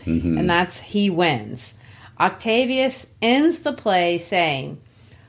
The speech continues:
Speaker 2: "According to his virtue, let us use him with all respect and rites of burial. Within my tent his bones tonight shall lie." So you see him kind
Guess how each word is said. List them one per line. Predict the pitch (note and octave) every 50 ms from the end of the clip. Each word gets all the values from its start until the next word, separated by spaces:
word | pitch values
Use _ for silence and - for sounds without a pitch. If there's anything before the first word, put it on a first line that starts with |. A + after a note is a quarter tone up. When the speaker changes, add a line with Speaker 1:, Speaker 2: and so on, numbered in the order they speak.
| - _ _ -
Speaker 2:
"According | G#3 G#3 G#3 - - - C4 D4 F4 F#4 F4+ F4 F4 E4+
to | E4 - D#4+
his | C#4 A#3 A3+ B3 C#4 D4 C#4 -
virtue, | G#3 F3 - F3 F#3+ G3 F#3+ F#3+ - - E3+ D#3+ D#3+ D#3+ D3+ D3 D3 D3 D3+
let | D#3 E3 G3 A3 A#3+
us | A#3+ B3 A#3+ A#3+ - -
use | E3 D#3 C#3 D#3 F#3 A3+ B3 B3 A3+ G#3 F3+ -
him | - E3+ E3 D3 C#3+ C3 C3 D3 - - - - - -
with | C#4+ C#4 - - _
all | - D#4 D#4+ D#4 D4 B3
respect | G3+ G3 - - - - - - C#3+ - - - - - D3+
and | D3 D3+ D#3 D#3
rites | F3 F3 F#3 G3+ G#3 G#3 G3+ - -
of | G#3 G3+ - - - - -
burial. | C#3+ D3+ D#3 C#3+ C#3 C3+ C3 B2+ B2 B2+ B2+ - - - - - - - -
Within | G#3+ G3+ G3 A3 A3 A3 G#3+ G3+
my | G3+ G3+ A3 A#3+ B3 B3+ C4
tent | B3+ - - - D#3 E3 F#3+ F3+ F3 -
his | - - F#3+ G3 F#3 -
bones | - - - E3 F3+ F#3 F3+ F3+ F3+ F3 F3 -
tonight | - G3 F3+ E3+ D#3+ E3 E3 -
shall | - - E3+ D#3+ E3 D#3
lie." | D3 C#3+ D3+ D3+ C#3+ C#3 C3+ C3+ C#3 - - - - -
So | - A#3
you | A3+ G#3+
see | G#3 - C4+ B3+ B3
him | A3+ G3+ G3+
kind | - G3+ F3 E3